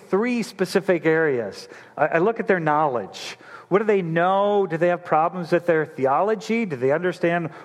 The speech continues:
what Scripture says about this relationship with God? Are there, there pieces of their knowledge that's missing? And I usually just find that out by asking questions. And then there's also the heart.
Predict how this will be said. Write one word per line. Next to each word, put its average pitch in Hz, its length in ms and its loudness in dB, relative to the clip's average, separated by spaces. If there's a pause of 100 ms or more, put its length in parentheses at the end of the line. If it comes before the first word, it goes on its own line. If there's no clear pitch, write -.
what 165 200 2
Scripture 165 440 -2
says 165 420 2
about 147 300 0
this 156 260 -2 (260)
relationship 156 800 0
with 156 180 0
God? 147 520 2 (280)
Are 151 140 2
there, 165 240 0
there 147 140 2
pieces 214 560 -2
of 170 100 0
their 160 140 2
knowledge 143 420 0
that's 127 280 -2
missing? 127 460 -2 (380)
And 214 60 -2
I 233 40 0
usually 208 200 -2
just 165 180 -8
find 170 260 2
that 151 100 4
out 143 180 0
by 135 140 2
asking 151 400 -2
questions. 143 800 -2 (1300)
And 156 140 0
then 196 100 0
there's 190 200 0
also 185 300 0
the 165 140 2
heart. 156 580 0